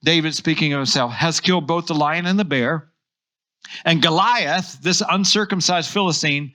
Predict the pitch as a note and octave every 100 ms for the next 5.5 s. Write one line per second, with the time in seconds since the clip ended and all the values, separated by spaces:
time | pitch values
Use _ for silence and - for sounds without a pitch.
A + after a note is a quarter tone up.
0 | - - - D#3 D#3 F#3+ E3+ E3 F3+ F3+
1 | D#3+ F#3 F#3+ D#3 C3 A2+ F#3+ F#3+ C#3 C3+
2 | E3 E3+ D3+ D#3+ B2+ D#3 - - G3+ G#3+
3 | A#3 F#3+ - _ D#3+ F3 F#3+ G#3 G#3+ G#3+
4 | G#3 - _ C#3+ C3+ B2+ G3+ A#3 A#3+ G#3
5 | F#3+ F3+ F3 G3+ G3